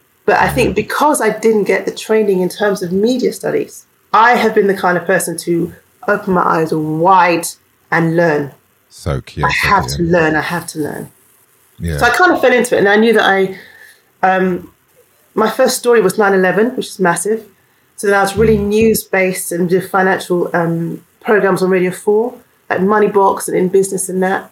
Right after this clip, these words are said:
Speaker 1: And I was grateful. I'm in a place where people are so intelligent and so kind and so generous. But you know what? Inside of me, I really knew I needed to have something young and to do with music.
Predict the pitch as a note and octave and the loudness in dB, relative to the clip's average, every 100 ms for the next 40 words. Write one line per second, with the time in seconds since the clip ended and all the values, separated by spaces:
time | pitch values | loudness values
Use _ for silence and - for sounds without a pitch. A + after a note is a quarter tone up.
0 | _ _ _ G#3 G#3 G#3 - G#3+ - E3 | _ _ _ 0 0 0 0 0 0 0
1 | E3+ F#3 F#3 G#3 F#3 F3+ - G3 - - | 0 0 0 -2 -2 -6 -10 -4 -4 -4
2 | - - A3 G3+ F#3+ F#3+ F#3+ E3+ F3 E3+ | -6 -6 -4 -2 -2 -2 -2 -2 -4 -6
3 | - G3+ G3 - F#3+ E3+ D#3+ E3+ F3 E3+ | -6 -6 -6 -4 -2 0 -2 -4 -6 -4
4 | F3+ E3+ D3+ - - _ - _ _ - | -4 -4 -6 -12 -18 _ -20 _ _ -4
5 | D#3 D3+ E3+ G3+ G#3 B3 A#3 - - _ | -2 0 2 2 4 2 0 -4 -16 _
6 | - F3 - A#3+ B3 A3+ F#3+ F3+ - E3+ | -6 -6 -2 2 4 4 2 2 0 -2
7 | E3+ F3+ F3+ F#3 F#3+ F#3+ F#3 F3 F#3 F#3 | 0 0 2 2 0 0 0 0 -2 -2
8 | F#3 F3+ G3 F#3+ - F#3+ F#3 F#3 F3+ - | -4 0 0 0 -6 -4 -2 -2 -4 -10
9 | _ F3 E3+ G#3+ A3 A3 - F3 E3+ - | _ -6 0 2 2 -2 -2 -2 -2 -2
10 | F3 E3+ E3 C#3+ - - | -2 0 -2 -2 -6 -8